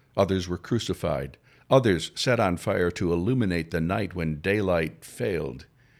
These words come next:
Nero had thrown open his grounds for the display and was putting on a show in the circus where he mingled with the people in the dress of a charioteer.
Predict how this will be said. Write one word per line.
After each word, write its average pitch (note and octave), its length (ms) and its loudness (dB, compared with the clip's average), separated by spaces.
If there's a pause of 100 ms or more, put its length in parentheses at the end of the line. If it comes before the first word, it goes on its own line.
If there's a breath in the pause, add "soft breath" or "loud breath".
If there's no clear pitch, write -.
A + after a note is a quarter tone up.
(600 soft breath)
Nero A#2+ 400 10
had F#2+ 300 6
thrown C3+ 460 4
open B2+ 300 6
his G2+ 160 2
grounds G2 520 0
for - 140 -4
the F2 120 -2
display G2 680 -2
and F2+ 100 -2
was E2 180 -4
putting E3 440 -4
on C3 160 0
a A2+ 80 0
show G#2+ 400 -2
in F2 100 0
the E2+ 100 -4
circus - 640 -6
where E2+ 180 -4
he F#2+ 200 -4 (320 loud breath)
mingled G#2 500 4
with F2+ 160 -2
the E2 80 -6
people E2 400 -4
in E2 120 -2
the D#2+ 80 -2
dress F#2 440 -8
of G2 140 -8
a F#2 60 -8
charioteer. F#2 880 -8